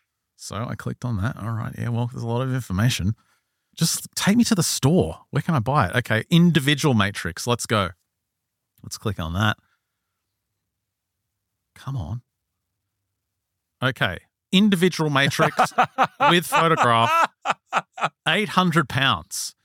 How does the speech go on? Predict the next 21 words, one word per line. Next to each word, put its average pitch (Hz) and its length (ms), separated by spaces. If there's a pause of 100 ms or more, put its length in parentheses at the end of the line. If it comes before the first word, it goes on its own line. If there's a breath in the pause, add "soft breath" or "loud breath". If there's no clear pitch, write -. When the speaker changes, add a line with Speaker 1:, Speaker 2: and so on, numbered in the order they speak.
(120)
Speaker 1:
This 160 160
is 180 160
a 127 120
bespoke, - 600 (100)
personalized 131 720
wave 120 340
genetics 117 380
matrix 110 380
formula 131 500
created 113 480
for 117 140
an 104 80
individual 117 600
human 101 480 (100)
or 98 340 (100)
animal. 95 320 (140)
Speaker 2:
So - 180
just - 400
out 147 160
of 107 100
interest, - 540